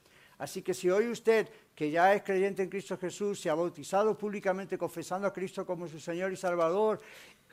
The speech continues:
va a participar, por supuesto, es una ordenanza del Señor. No crea, "Estoy tomando la sangre literalmente, estoy comiendo la carne literalmente". Ya eso Cristo lo hizo una sola vez. Amén.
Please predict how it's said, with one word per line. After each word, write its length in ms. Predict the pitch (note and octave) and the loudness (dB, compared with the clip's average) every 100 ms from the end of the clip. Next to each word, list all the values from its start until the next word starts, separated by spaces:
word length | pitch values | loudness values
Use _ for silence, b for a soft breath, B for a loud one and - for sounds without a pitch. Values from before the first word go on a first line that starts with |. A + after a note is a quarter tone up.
| - C#3 | -16 8
va 120 | F#3+ G#3+ | 12 12
a 60 | |
participar, 840 | A#3+ A3 G#3 G#3 A3 C#4 B3 A3+ - | 12 0 -4 0 8 12 12 10 4
por 140 | C#3 | -6
supuesto, 480 | - D3 A3 A3+ G3+ | -6 2 4 4 0
es 100 | - | -6
una 120 | F#3+ | -2
ordenanza 480 | E3 E3 F#3 F#3+ F#3 | -2 -2 -2 -2 -2
del 100 | D#3+ | -2
Señor. 460 | F3+ F3 B3 F#3 - | -4 -2 4 4 2
No 320 | D#3+ F#3+ A3+ - | -4 -2 -2 0
crea, 520 | G3+ B3 A3+ E3+ E3 B B | 8 12 12 10 4 B B
"Estoy 320 | E3 - G3 | -8 -2 -2
tomando 420 | F#3 F#3 F3+ F#3 | 0 -2 -2 -2
la 140 | E3 C#3 | -2 -4
sangre 500 | - G3 G#3 D3 A#2+ | -4 -4 -2 -6 -8
literalmente, 720 | B2+ C3+ C#3 C3+ C#3 B2+ C3 | -12 -8 -4 -4 -4 -8 -12
estoy 220 | - E3+ | -8 -4
comiendo 520 | F3+ F3+ F#3+ E3 D#3 B B | -2 -2 -2 -2 -2 B B
la 300 | D#3 D3+ E3 | -4 -4 -2
carne 440 | F#3+ G3+ F3 E3 | 4 4 4 -2
literalmente". 600 | D3 C3+ D3+ D3 D3 - | -4 -4 -4 -4 -6 -10
Ya 240 | D3 F3+ G#3+ | 2 6 6
eso 260 | A3+ B3 A#3+ | 4 0 -4
Cristo 300 | A#3+ - A3+ | -6 -2 -2
lo 100 | A#3 | -2
hizo 160 | A#3 | -4
una 100 | A#3 | -6
sola 240 | A3 A3+ A3+ | -2 0 2
vez. 260 | A3 - _ _ _ _ _ _ _ _ _ _ - | 0 -4 _ _ _ _ _ _ _ _ _ _ -12
Amén. 360 | E3 A3 C4 | -2 0 0